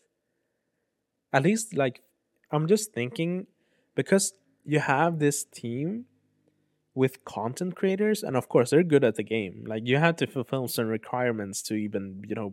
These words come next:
be able to get into these ga-,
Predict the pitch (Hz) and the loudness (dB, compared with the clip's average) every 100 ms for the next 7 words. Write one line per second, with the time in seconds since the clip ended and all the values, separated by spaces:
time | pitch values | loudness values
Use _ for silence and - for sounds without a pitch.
0 | 110 98 85 107 101 92 - - 101 95 | -8 -8 -6 -6 -6 -10 -8 -6 -4 -6
1 | 107 _ _ _ _ _ _ _ 120 120 | -10 _ _ _ _ _ _ _ -2 0
2 | 110 110 107 - 110 101 101 101 - - | 2 -2 -4 -4 -4 -2 -6 -6 -8 -10
3 | 104 - 67 | -12 -12 -20